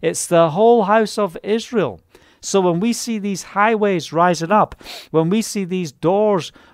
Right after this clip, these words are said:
opening up, when the entire world is witnessing this Exodus that's supernatural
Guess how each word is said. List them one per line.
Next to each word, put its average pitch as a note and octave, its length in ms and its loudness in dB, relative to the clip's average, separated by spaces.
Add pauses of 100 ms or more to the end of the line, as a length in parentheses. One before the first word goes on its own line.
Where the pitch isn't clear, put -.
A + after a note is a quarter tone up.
(100)
opening E3+ 480 -2
up, G3 200 -2
when D#3 120 -2
the E3+ 100 -4
entire G3+ 480 -2
world F3+ 540 2
is C3 180 -4
witnessing D3 640 -8
this D#3 240 -6 (100)
Exodus D#3+ 640 -8
that's C#3 220 -8
supernatural D#3+ 1040 -6